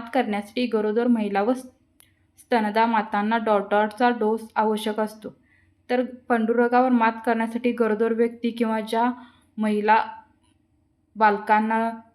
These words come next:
दूध पाजत असतात, त्यांच्यासाठी फॉलिक आम्ल म्हणजे फॉलिक ॲसिड या डोसची आवश्यकता असते. प्रश्न क्रमांक सहासष्ट, विक्षेपण हा को-, हे कोणत्या रोगाचे ल-, र-, वैशिष्ट्य आहे?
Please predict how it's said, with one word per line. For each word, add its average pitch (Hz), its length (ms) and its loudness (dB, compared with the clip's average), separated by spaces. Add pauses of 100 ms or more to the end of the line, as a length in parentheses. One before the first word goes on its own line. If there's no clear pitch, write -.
(160)
दूध 247 280 -2
पाजत 214 280 0
असतात, 220 380 0 (420)
त्यांच्यासाठी 240 800 -2 (840)
फॉलिक 240 380 2
आम्ल 220 280 0
म्हणजे 208 400 -4 (380)
फॉलिक 233 360 0
ॲसिड 226 360 -4 (680)
या 233 100 4
डोसची 226 480 0
आवश्यकता 214 580 0
असते. 208 360 -6 (1800)
प्रश्न 247 300 -2
क्रमांक 240 420 0
सहासष्ट, 220 380 -2 (440)
विक्षेपण 269 560 0
हा 262 260 0
को-, 262 460 -4
हे 226 140 2
कोणत्या 247 440 2
रोगाचे 240 400 2
ल-, 240 100 0
र-, 214 480 -2
वैशिष्ट्य 233 540 -2
आहे? - 260 -10